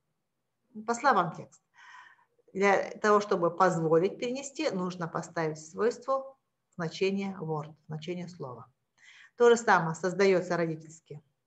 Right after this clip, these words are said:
компонент. Можно поставить, э, window, можно поставить root. Тогда здесь будет root main loop. На данный компонент, вот я на root разместила текст один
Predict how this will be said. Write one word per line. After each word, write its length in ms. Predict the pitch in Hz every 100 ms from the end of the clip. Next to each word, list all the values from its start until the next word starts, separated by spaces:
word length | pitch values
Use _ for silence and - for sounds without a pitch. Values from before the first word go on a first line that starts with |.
| _ _
компонент. 680 | 180 160 151 147 202 311 - - - - -
Можно 280 | 247 262 220
поставить, 420 | 180 185 165 165
э, 340 | - - 175
window, 420 | 165 214 294 285 226
можно 300 | 247 277 240
поставить 680 | 180 180 190 180 165 165 - -
root. 480 | 170 160 165 - - _ _ _ _ _ _ _ _ _ _ _ _ _ _ -
Тогда 240 | 185 190
здесь 140 | 190
будет 260 | 170 160 -
root 440 | 170 175 175 - -
main 280 | 170 170 165
loop. 320 | 160 165 - _ _ - - _ _
На 360 | 175 214 254 202
данный 300 | 233 240 214
компонент, 560 | 208 196 202 190 175 151
вот 160 | 147
я 120 | 170
на 180 | 175 175
root 240 | 180 175 170
разместила 920 | 175 190 202 - 214 190 160 156 - _
текст 320 | 190 185 -
один 560 | 165 156 165 220 -